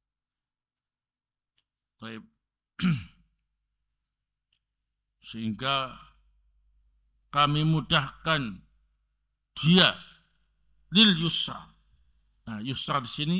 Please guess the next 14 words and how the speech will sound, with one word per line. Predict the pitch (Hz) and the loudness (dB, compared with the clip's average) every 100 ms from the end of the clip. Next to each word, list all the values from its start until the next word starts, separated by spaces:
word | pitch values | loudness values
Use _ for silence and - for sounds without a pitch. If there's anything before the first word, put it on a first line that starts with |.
| 180 | -4
artinya | 135 - 147 160 | -12 -12 -10 -6
ialah | 139 143 143 - - | -4 -4 -4 -6 -2
al-jannah, | 147 120 143 120 110 90 _ _ _ _ _ _ _ _ _ _ | -2 0 -4 -4 -10 -12 _ _ _ _ _ _ _ _ _ _
yakni | - 113 117 131 127 113 - - _ _ _ _ _ _ | -18 -14 -6 -4 -2 -4 -8 -16 _ _ _ _ _ _
melakukan | 127 131 127 - 113 117 - | -8 -4 -4 -6 -10 -10 -8
amalan-amalan | 123 117 120 131 123 120 113 110 127 151 165 - _ _ _ _ _ | -6 -6 -8 -8 -8 -8 -8 -8 -8 -6 -8 -12 _ _ _ _ _
yang | 113 127 131 117 107 | -10 -6 -4 -6 -6
memudahkannya | 110 123 127 123 127 120 - 117 113 110 95 | -4 -2 -4 -4 -6 -8 -8 -8 -6 -8 -8
masuk | 98 123 131 - | -10 -10 -12 -20
surga. | 123 101 - - - _ _ _ _ _ _ _ _ _ _ _ _ _ _ _ _ _ _ _ _ _ _ _ _ _ _ - | -20 -20 -20 -20 -20 _ _ _ _ _ _ _ _ _ _ _ _ _ _ _ _ _ _ _ _ _ _ _ _ _ _ -20
Gitu | - 92 - - | -20 -20 -20 -16
ya. | 101 123 - _ _ _ _ _ | -14 -14 -18 _ _ _ _ _
Jadi | 147 151 | -12 -8
dilihat | - 147 165 180 | -2 0 4 4